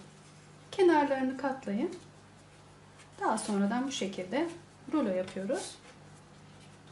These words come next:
Fırın tepsisine ya da büyük dikdörtgen borcama bu şekilde yan yana dizeceğim. Eğer ki isterseniz bu aşamada kıymanın üzerine kaşar peyniri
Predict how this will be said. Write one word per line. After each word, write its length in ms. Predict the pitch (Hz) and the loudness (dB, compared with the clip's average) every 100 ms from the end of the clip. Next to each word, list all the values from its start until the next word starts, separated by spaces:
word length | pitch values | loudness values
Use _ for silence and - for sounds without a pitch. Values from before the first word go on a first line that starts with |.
| - - - - - - - - - - - - - | -20 -20 -20 -20 -20 -20 -20 -20 -20 -20 -20 -16 -4
Fırın 220 | 403 349 | 4 6
tepsisine 500 | 339 262 - 254 277 | 6 2 -2 -4 -2
ya 120 | 254 | 0
da 260 | 254 247 - 254 | 0 0 -2 -2
büyük 320 | 277 262 - | 0 0 -4
dikdörtgen 600 | 277 - 269 262 262 240 | -2 4 4 4 0 2
borcama 500 | 208 196 196 240 381 - | 2 0 0 0 -2 -4
bu 60 | 370 | -4
şekilde 340 | 247 233 233 | -4 -2 2
yan 220 | 285 247 | 4 4
yana 240 | 202 226 269 | 2 -2 -4
dizeceğim. 420 | 226 190 202 349 359 - - - - - - | -6 -8 -4 -4 -6 -14 -20 -20 -20 -12 2
Eğer 300 | 285 302 302 | 8 8 6
ki 60 | 302 | 0
isterseniz 640 | - 311 294 285 269 247 | 4 4 4 2 0 2
bu 80 | 285 | 4
aşamada 540 | 262 247 220 220 339 - | 4 2 0 0 -2 0
kıymanın 400 | 294 269 269 269 | 2 2 2 -2
üzerine 340 | 247 247 262 | 0 2 2
kaşar 420 | 277 262 262 254 | 0 -2 0 -2
peyniri 460 | 254 247 233 240 247 | 2 2 2 0 0